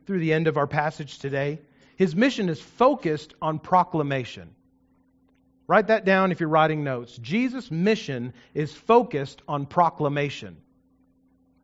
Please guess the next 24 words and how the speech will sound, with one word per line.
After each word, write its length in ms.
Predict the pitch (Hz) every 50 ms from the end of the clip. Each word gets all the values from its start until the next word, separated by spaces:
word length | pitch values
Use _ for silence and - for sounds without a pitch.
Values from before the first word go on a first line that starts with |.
| _ _ _ _ -
Look 100 | 180 170
at 40 | 165
these 140 | 165 151
verses 320 | 135 147 151 - - 131 127
again. 260 | 131 123 120 107 110
"Simon 420 | - - 196 185 175 165 147 135
and 100 | 131 135
those 180 | 139 143 147 139
who 100 | - 135
were 60 | 123
with 280 | 117 117 143 151 - -
him 100 | 110 113
searched 380 | - - 151 139 139 - -
for 180 | - - 110 101
him. 100 | 98 101
They 80 | 110 120
found 320 | - - 175 175 160 135
him. 60 | 120 117
They 80 | 127
said, 280 | 123 - 156 135 120 - _ _ _
'Everyone's 380 | - 220 277 320 311 294 277 226
looking 260 | 330 - - 330 277
for 100 | - -
you.' 220 | 196 135 - -